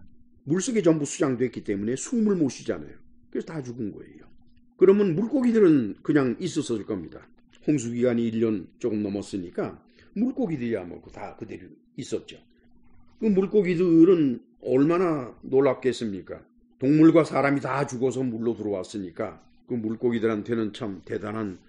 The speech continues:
선물이 됐을 것 같네요. 창조로부터 대홍수까지를 천육백오십육 년으로 성경은 말하고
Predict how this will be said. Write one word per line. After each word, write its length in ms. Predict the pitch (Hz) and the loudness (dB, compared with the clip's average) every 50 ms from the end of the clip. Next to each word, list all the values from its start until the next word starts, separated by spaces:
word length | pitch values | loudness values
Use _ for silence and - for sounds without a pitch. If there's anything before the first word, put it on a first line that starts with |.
| _ _ | _ _
선물이 560 | - - - - 131 120 107 104 107 104 101 - | -20 -8 -4 -2 -2 -2 -2 -4 -4 -4 -4 -4
됐을 460 | 104 101 92 87 87 90 120 120 107 | -4 -4 -4 -4 -8 -8 -10 -10 -8
것 180 | - 98 95 | -8 -10 -12
같네요. 500 | - - 113 98 92 95 85 78 - 110 226 - - _ _ _ _ _ _ _ _ _ _ _ _ _ _ _ _ _ _ _ _ - | -8 -10 -8 -8 -8 -10 -10 -12 -12 -12 -14 -14 -16 _ _ _ _ _ _ _ _ _ _ _ _ _ _ _ _ _ _ _ _ -10
창조로부터 960 | - - - 196 196 202 202 196 196 196 202 202 196 196 190 196 196 214 202 | -6 -2 0 2 2 4 4 4 8 10 12 12 12 10 8 4 6 6 6
대홍수까지를 1300 | 196 - 151 143 143 139 139 127 127 135 - - 127 123 113 95 107 113 113 110 107 107 101 127 160 180 170 | 8 10 10 10 10 8 4 2 -2 -6 -4 -2 -2 -2 -2 -2 -4 -4 -2 0 -2 0 0 0 -2 -2 -6
천육백오십육 1400 | - - - 240 202 180 175 175 165 160 - _ - 160 160 160 - 131 123 117 117 - 139 143 - _ - 120 113 | -12 -10 -8 -6 -6 -6 -4 -4 -4 -6 -4 _ -2 -2 -2 -4 -8 -4 -4 -4 -4 -6 -10 -12 -12 _ -6 -4 -2
년으로 680 | 113 110 110 110 117 120 120 120 139 113 107 139 - - _ _ | -2 -2 0 2 2 2 4 4 4 4 4 0 -4 -10 _ _
성경은 680 | _ - - 131 117 107 98 104 101 104 113 127 143 - - _ | _ -6 -4 -2 -2 0 -2 -2 -2 0 -2 -4 -4 -8 -10 _
말하고 560 | 110 101 87 85 82 80 90 90 85 78 - | -12 -10 -10 -12 -12 -10 -10 -10 -10 -12 -16